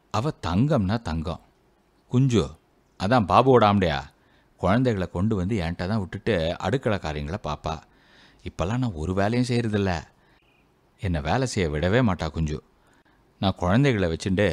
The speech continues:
ஜன்னல் வழியா வேடிக்கை காட்டின்னு இருக்கேன். இல்ல, வேடிக்கை பார்த்துட்டு இருக்கேன். ஜன்னலுக்கு அண்ணன்ட தெரியறது எல்லாமே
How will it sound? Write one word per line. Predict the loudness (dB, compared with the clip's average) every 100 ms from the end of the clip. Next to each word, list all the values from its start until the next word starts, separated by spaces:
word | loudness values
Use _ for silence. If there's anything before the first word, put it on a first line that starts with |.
| -2
ஜன்னல் | 0 2 4 2
வழியா | 0 0 0
வேடிக்கை | 0 0 0
காட்டின்னு | 0 0 0 -2
இருக்கேன். | -4 -8 -10 _ _ _ -4
இல்ல, | -2 -2 -4 _ 0
வேடிக்கை | 2 2 0
பார்த்துட்டு | 2 2 2 2
இருக்கேன். | 0 -4 -8 _ _ _ -20 -20 -16 -8
ஜன்னலுக்கு | -4 0 2 2 0
அண்ணன்ட | 2 2 2 0
தெரியறது | 0 2 2 0
எல்லாமே | 0 2 2